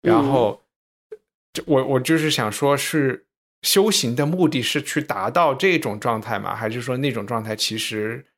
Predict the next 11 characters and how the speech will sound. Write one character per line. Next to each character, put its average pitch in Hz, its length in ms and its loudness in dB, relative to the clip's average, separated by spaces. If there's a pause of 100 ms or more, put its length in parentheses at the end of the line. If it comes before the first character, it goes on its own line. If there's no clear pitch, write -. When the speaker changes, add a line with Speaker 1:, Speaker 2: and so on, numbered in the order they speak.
(160)
Speaker 2:
是 117 340 -2
不 107 180 -4
可 - 200 -8
取 - 220 -12
的？ - 200 -8
我 - 280 -10 (180)
不 - 100 -10
知 107 80 -4
道 120 120 0
这 - 100 -8
是。 - 300 -6